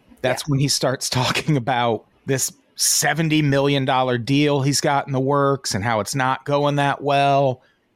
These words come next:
Speaker 1: and how his enemies are <laughs> threatening him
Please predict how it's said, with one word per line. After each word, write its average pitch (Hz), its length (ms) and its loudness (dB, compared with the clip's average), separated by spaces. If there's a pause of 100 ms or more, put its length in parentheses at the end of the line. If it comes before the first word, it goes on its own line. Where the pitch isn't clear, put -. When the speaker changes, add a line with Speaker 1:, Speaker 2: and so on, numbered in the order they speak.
Speaker 1:
and 107 340 -2
how 117 200 -2
his 101 260 -6
enemies 147 520 0
are 110 80 -4
<laughs> - 160 -2
threatening 147 680 -2
him 131 520 2